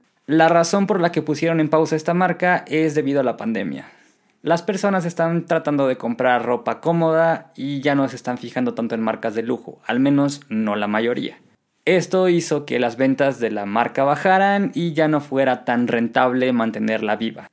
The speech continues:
La última colección que se hizo de esta marca fue la colección de noviembre dos mil veinte y las redes sociales de la marca han estado sin publicaciones desde enero de este año. Así es que esperan que tanto redes sociales como página web y la marca desaparezca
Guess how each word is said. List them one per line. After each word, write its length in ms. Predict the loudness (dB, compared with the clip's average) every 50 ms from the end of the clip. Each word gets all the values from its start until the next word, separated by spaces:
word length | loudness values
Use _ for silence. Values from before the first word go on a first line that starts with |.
| _ _ 0
La 160 | 2 4 4
última 400 | 4 4 4 2 2 2 2 0
colección 420 | 0 -2 -2 -2 -2 0 0 0
que 80 | 0 -2
se 140 | -2 0 -2
hizo 240 | -2 -2 -2 -2 -2
de 60 | -2
esta 180 | -2 -2 -2
marca 440 | 0 2 2 0 0 0 0 0 0
fue 260 | -2 -4 -4 -2 0
la 120 | 0 0 0
colección 420 | 0 -2 -2 -2 -4 -4 -4 -2 0
de 100 | 0 0
noviembre 420 | 0 -2 -2 -2 -2 0 0 0
dos 200 | -2 -2 -2 -4
mil 140 | -4 -2 0
veinte 540 | 0 0 0 0 0 -2 -2 -2 -4 -8 -8
y 260 | -6 -4 -2 -2 0
las 180 | 0 0 0 0
redes 260 | 0 0 0 0 -2
sociales 640 | -4 -6 -4 -2 0 0 2 2 0 0 -4 -6 -12 -18 -18
de 200 | -10 -6 -4 -2
la 100 | 0 2
marca 380 | 2 2 0 0 -2 -2 -2
han 80 | 0 0
estado 440 | -2 -2 -2 -2 -2 0 0 0 -2 0 -2 -2 -4 -4 -8 -14 _ _ _ _ _ _ _ _
sin 180 | -6 -4 -4 -2
publicaciones 800 | -2 -2 -2 -4 -4 -4 -6 -6 -4 -4 -2 -2 0 -2 -2 -2
desde 280 | -2 -4 -2 -2 -2
enero 340 | -2 0 0 0 0 0 0
de 80 | 0 -2
este 200 | -2 -2 -2 -2
año. 280 | -2 -4 -6 -10 -16 _ _ _ _ _ _
Así 380 | 0 2 2 2 0 0 0 0
es 120 | 0 0
que 420 | -2 -2 0 2 4 4 4 2 0
esperan 800 | -2 -4 -2 0 2 4 4 4 4 4 2 0 -2 -4 -8 -14 _ _ _ _
que 180 | 0 0 2 2
tanto 300 | 2 2 2 0 0 -2
redes 200 | 0 0 -2 -2
sociales 400 | -2 -4 -4 -2 -2 -2 -4 -4
como 220 | -4 -4 -2 -2
página 340 | -2 -4 -2 -2 -2 0 0
web 300 | 0 0 0 0 0 -4
y 120 | -8 -8 -4
la 120 | -2 0
marca 380 | 2 2 0 0 0 -2 -4 -4
desaparezca 1120 | -4 -6 -8 -10 -8 -6 -4 -2 -2 -4 -4 -6 -2 0 2 2 2 2 0 -2 -8 _